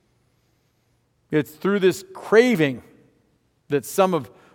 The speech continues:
wandered away from the faith and have pierced themselves with many pangs, chasing after the wind, receiving what they finally was their goal, only to find that it didn't offer what it promised.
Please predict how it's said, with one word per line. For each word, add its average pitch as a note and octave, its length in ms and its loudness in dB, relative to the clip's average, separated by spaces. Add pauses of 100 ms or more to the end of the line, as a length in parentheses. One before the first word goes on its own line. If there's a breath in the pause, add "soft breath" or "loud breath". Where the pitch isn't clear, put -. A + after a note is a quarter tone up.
wandered A3 460 4
away A#3 240 6
from F#3+ 100 -4
the G#3 80 0
faith A#3 300 4
and F3 60 -2
have D3 120 0
pierced B3 240 0
themselves F3+ 480 0
with D3+ 100 -8
many A3 220 -2
pangs, F3+ 800 -2 (2250)
chasing A3+ 560 0
after G#3 260 2
the F#3+ 100 2
wind, F#3+ 480 0 (1900)
receiving A#3+ 480 0
what G#3+ 180 4
they F#3+ 120 6
finally C4 840 4 (460)
was F#3 200 2
their G3 140 6
goal, D3+ 800 2 (800)
only D#3+ 180 -8
to E3 80 -6
find C#3 380 -6
that C3+ 80 -6
it B2+ 100 -10
didn't C#3 240 -6
offer B2+ 340 -6
what B2+ 200 -8
it - 120 -18
promised. - 520 -12